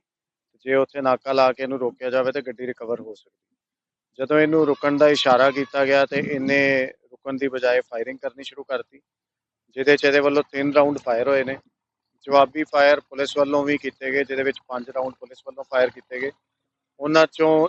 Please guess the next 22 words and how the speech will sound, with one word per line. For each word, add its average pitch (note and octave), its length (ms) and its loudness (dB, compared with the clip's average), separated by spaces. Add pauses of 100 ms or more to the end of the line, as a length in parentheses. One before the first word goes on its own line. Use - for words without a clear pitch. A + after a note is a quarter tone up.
ਇੱਕ E3 540 2
ਫਾਇਰ C3+ 300 4
ਜਿਹੜਾ C3+ 320 0
ਹੈ C3 80 0
ਉਹ C#3 260 -14
ਇਹਨੂੰ C3+ 240 -16
ਲੱਗਾ, B2 280 -12 (300)
ਜਿਹਦੇ C3+ 180 -2
ਕਰਕੇ C3+ 280 -2
ਇਹਦੀ C#3 160 -2
ਇੰਜਰੀ B2+ 340 -6
ਹੋਈ C3+ 240 -2
ਹੈ। D3 60 -8 (600)
ਉਸ D3 220 2
ਇੰਜਰੀ D3 360 0
ਕਰਕੇ D3+ 280 2
ਇਹਨੂੰ D3 300 -4
ਅਸੀਂ D3 200 -10
ਰਜਿੰਦਰਾ C3 480 -6
ਹਸਪੀਟਲ B2+ 320 -8
ਦਾਖਲ A#2+ 320 -6
ਕਰਾਇਆ C3 320 0